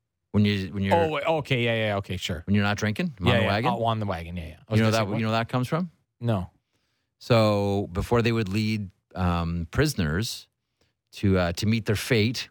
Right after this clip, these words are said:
Speaker 1: with the noose, they would
Speaker 2: Hmm.
Speaker 1: stop off at a saloon to have one final drink, and then they would say, "All right, boys, get back on the wagon.
Speaker 2: Huh.
Speaker 1: You've had your last drink."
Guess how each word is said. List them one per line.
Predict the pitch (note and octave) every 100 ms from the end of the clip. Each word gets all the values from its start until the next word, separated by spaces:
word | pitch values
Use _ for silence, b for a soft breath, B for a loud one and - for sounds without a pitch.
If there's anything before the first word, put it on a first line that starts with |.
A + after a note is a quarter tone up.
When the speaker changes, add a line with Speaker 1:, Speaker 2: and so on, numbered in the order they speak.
| -
Speaker 1:
with | G2 -
the |
noose, | G2 A#2 A2+ - - - _ _ -
they | -
would | D#3
Speaker 2:
Hmm. | C#3+
Speaker 1:
stop | B2 A#2+ G#2+
off | G#2 A2 G#2+ -
at | G2+
a | G2
saloon | - G2+ B2 G2+ A2+ D3 -
to | G2
have | G2 F#2+
one | F#2+ A2 A#2
final | - A2 G#2+ F#2+
drink, | A2 G#2+ D3+ - _ _ _ _ _ _
and | F2
then | F#2+
they | G2+
would | G2+
say, | - G#2+ G2+
"All |
right, | A#2 D3
boys, | A2 G#2 G#2+ - - _ _ _ _ _ _ _ _ _ -
get | F#2
back | F#2 F#2+
on | G2+
the | G2+
wagon. | G#2+ A#2+ C#2+ - _ _ _ _
Speaker 2:
Huh. | - F3+ G#2+ _ _ _ _ _ -
Speaker 1:
You've | E2
had | F#2
your | F#2+
last | G2+ G#2
drink." | A#2 G2